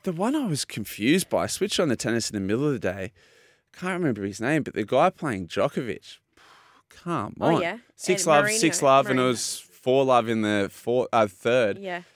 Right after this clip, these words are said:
Speaker 1: Man, he was getting spanked,
Speaker 2: He's
Speaker 1: and he was number
Speaker 2: thirty-five.
Speaker 1: Yeah, but he was number twenty, and they were saying after this tournament he's gonna be number seventeen. The gap between one and seventeen.
Speaker 2: Yeah.
Speaker 1: Oh, boy.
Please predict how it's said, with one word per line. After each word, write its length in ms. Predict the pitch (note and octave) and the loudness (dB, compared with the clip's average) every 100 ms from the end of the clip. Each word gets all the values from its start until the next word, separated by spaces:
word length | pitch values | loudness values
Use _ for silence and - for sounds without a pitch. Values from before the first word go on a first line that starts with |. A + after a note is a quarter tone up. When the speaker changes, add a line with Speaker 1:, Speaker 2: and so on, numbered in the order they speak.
| _ | _
Speaker 1:
Man, 200 | D#3+ D3+ | -6 -4
he 80 | C#3 | 0
was 120 | F#3 | 0
getting 280 | - C3+ G2 | 0 -2 -2
spanked, 460 | - - - F3 F3+ | -4 -6 0 0 0
Speaker 2:
He's 80 | G#3+ | 2
Speaker 1:
and 60 | |
he 40 | C#3+ | 2
was 100 | D#3+ | 4
number 200 | E3+ C3 | 2 2
Speaker 2:
thirty-five. 480 | G#3 A3+ F3 A3+ - - _ _ | 0 0 -4 -8 -14 -20 _ _
Speaker 1:
Yeah, 180 | C#3+ D#3 | 2 4
but 120 | B2 | 4
he 40 | |
was 120 | C3 | 4
number 200 | D#3+ F#3+ | 4 4
twenty, 320 | C#3+ - C#3 D3+ | 2 2 2 2
and 100 | A#2+ | 4
they 120 | A2+ | 2
were 60 | A2+ | 2
saying 260 | B2+ B2+ | 0 0
after 220 | A#2 A2+ A2+ | 0 -2 -4
this 140 | G#2 | -4
tournament 320 | A2+ A2 G#2+ | -4 -2 0
he's 120 | G#2 - | -2 -2
gonna 180 | A2+ | -4
be 120 | G2+ G2+ | -2 -2
number 220 | G2+ F#2+ | -2 -4
seventeen. 680 | - G#2+ F#2+ F2 A2 A#2 E2+ _ _ _ | -4 -4 -4 -4 -4 -4 -6 _ _ _
The 100 | G#2+ | -8
gap 260 | C3 E3 - | 0 0 0
between 460 | D#3+ C3 A2+ G2 | -6 -4 -4 -2
one 180 | G#2 B2+ | -2 -2
and 100 | G2+ | -4
seventeen. 680 | - A2 F#2 - - - F#2+ | -4 -6 -4 -4 -2 -2 -2
Speaker 2:
Yeah. 60 | G#2 _ E3 | -6 _ -4
Speaker 1:
Oh, 200 | E3 | -2
boy. 60 | C3+ | -2